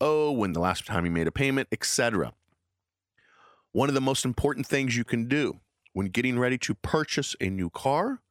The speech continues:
apply for a new loan, or get a home, you need to pay your credit cards down below seven percent. Seven percent utilization rate. That's the magic number. Now, you need to make sure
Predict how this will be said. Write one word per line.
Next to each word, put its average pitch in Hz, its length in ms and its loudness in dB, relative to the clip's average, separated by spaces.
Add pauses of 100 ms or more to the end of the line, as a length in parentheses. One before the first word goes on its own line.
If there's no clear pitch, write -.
(400)
apply 104 400 2
for 101 180 0
a 90 60 0
new 90 200 0
loan, 202 460 0 (500)
or 143 140 0
get 147 160 0
a 151 100 2
home, 123 500 -2 (380)
you 107 140 0
need 117 380 0
to - 120 0
pay 120 380 0
your 120 240 0
credit - 340 0
cards 95 360 -2
down 135 460 0
below 107 720 0
seven 98 600 0
percent. - 640 -2 (1080)
Seven 123 560 0
percent 113 540 0
utilization 107 640 -2
rate. 120 140 -10
That's 127 340 -2
the 127 180 -6
magic 117 580 0
number. 123 460 -2 (260)
Now, 107 180 2
you 101 120 2
need 104 140 0
to 101 40 0
make 107 140 0
sure 170 480 0